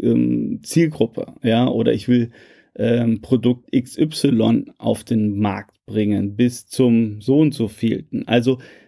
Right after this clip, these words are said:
äh, bitte, bitte, bitte da um einiges konkreter sein. Aber wenn du wachsen willst, ähm, kann ich dir nur eins sagen. Und das ist, also das ist für mich eine der großen Powerfragen,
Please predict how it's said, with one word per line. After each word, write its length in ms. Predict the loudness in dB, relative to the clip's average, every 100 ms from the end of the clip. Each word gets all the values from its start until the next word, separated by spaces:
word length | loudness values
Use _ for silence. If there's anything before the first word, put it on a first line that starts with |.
| _ -4
äh, 140 | -2 -2 _
bitte, 260 | -2 0 -2
bitte, 260 | -2 -2
bitte 320 | -2 -2 0
da 280 | 0 0 0
um 240 | -2 0 0
einiges 800 | 2 2 2 2 -2 -2 -14 -14
konkreter 840 | -6 -6 -6 -2 0 0 2 0
sein. 380 | 0 0 0 -2
Aber 400 | -2 0 0 2
wenn 240 | 2 2
du 220 | 0 -2
wachsen 500 | 0 -4 -4 -2 0
willst, 400 | 2 0 0 -10 _ _ _ _ _ _ _ _ _ -14
ähm, 400 | -4 0 2 0 -6 _ _ _ _ -6
kann 240 | -2 0
ich 120 | -2
dir 140 | 2 2
nur 180 | 2
eins 520 | 0 2 2 0 -10 -6
sagen. 680 | -2 0 2 0 0 -6 -6
Und 260 | -6 -2
das 200 | -2 -2
ist, 720 | -6 -2 -2 -2 -14 -16 -16 -20 _
also 240 | -2 0
das 120 | 0
ist 140 | -2 -2
für 120 | 2
mich 260 | 2 -2
eine 360 | -6 0 4 4
der 180 | 2 0
großen 640 | 0 0 0 0 -8 -8 -8
Powerfragen, 1200 | -2 2 2 0 -12 -8 -6 -6 -4 -6 -6